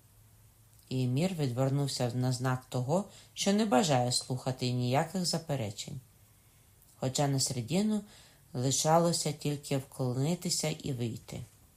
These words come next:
Вслід виповз лихвар, тягнучи, подобно до черепахи, свій горб. «Ходімо мерщій, о наймудріший Гусейне Гуслія», говорив він, не впізнавши під фальшивою бородою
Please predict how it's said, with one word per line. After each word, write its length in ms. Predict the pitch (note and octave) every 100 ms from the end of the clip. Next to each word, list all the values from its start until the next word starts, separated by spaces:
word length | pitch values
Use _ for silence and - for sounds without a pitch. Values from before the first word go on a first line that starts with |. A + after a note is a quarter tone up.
| - _ - - - - -
Вслід 440 | - - F#3+ A#3
виповз 500 | C#3+ D3 D#3 D#3 C#3+
лихвар, 440 | D#3 - - A#2+ - - - - - -
тягнучи, 520 | C3+ C3+ C3+ B2+ C#3
подобно 520 | B2+ B2 C3 C3 C3
до 140 | A#2 A#2
черепахи, 720 | - A2+ G#2+ - E3+ - D#3+
свій 300 | - C3 B2
горб. 340 | B2 - - B2+ - _ _ _ _ _ - _ _ - -
«Ходімо 480 | - D#3+ F3 D#3+ D#3+
мерщій, 640 | D#3+ D#3 - - D#3 B2
о 140 | - B2+
наймудріший 760 | C3 C3 C3 C3 C3+ C3 C#3
Гусейне 500 | C3 B2+ B2+ B2 C3
Гуслія», 600 | C3 C3 - C3+ B2+ B2+ - - - - _ _
говорив 460 | B2+ B2+ B2 A#2+ A2+
він, 240 | D3+ G3+ G3+ - - -
не 80 | C#3
впізнавши 720 | C#3 C#3+ C#3 C3+ B2+ B2 -
під 220 | - A#2
фальшивою 680 | - B2+ - - B2+ B2 A#2+
бородою 680 | A2+ B2 A#2 G#2+ C#3 F#3 F#3+